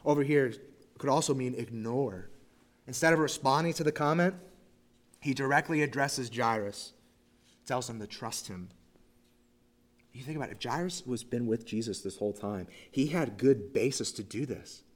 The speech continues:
What did he just see? He just saw a woman be healed.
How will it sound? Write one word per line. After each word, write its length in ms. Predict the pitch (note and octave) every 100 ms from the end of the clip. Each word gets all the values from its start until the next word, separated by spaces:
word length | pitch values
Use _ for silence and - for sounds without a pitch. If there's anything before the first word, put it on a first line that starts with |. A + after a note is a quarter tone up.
| _ _ _
What 100 | C3+
did 100 | F3+
he 60 | G3+
just 220 | F3 F3
see? 500 | - - E3 E3+ - - _ _ _ _ _ _ _ _ _ _ _ _ -
He 60 |
just 160 | D#3+ F#3
saw 140 | G3
a 40 | E3+
woman 240 | D3 F3+
be 140 | C#3 G#2+
healed. 500 | - F3+ F3+ F#2